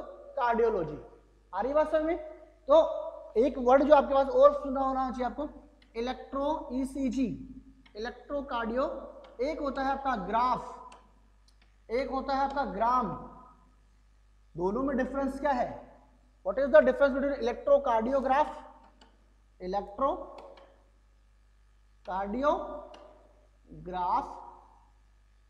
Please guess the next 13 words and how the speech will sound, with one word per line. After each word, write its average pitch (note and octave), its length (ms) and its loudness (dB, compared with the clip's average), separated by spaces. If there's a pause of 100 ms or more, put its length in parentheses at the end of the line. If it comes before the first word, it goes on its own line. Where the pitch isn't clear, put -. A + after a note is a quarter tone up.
(300)
and A3+ 120 -10 (100)
electrocardiograph, A3+ 2000 -4
दोनों A#3 240 -2
में C4+ 160 -4
difference A3+ 380 -4
क्या G#3 120 -4
है? D#3+ 220 -8 (320)
देखो B3 200 4
क्या A#3 140 -2
होता G3+ 200 -4
है G3 140 -10 (300)
Electrocardiograph, B3+ 1600 -2
electrocardiograph B3+ 1080 0